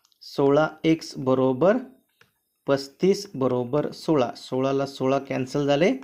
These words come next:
एक्स बरोबर किती मिळालं? पस्तीस. म्हणजे त्या टाकीची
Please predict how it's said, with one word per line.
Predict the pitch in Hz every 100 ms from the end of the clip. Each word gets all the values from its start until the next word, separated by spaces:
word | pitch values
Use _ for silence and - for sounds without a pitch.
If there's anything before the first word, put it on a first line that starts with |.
| - _ _ _ _ _ _ -
एक्स | 147 -
बरोबर | 127 131 127 127
किती | - -
मिळालं? | 123 123 135 233 - _ _ _ _ _ -
पस्तीस. | 123 - 131 113
म्हणजे | 123 120 123
त्या | 139 139
टाकीची | 127 120 131 - 165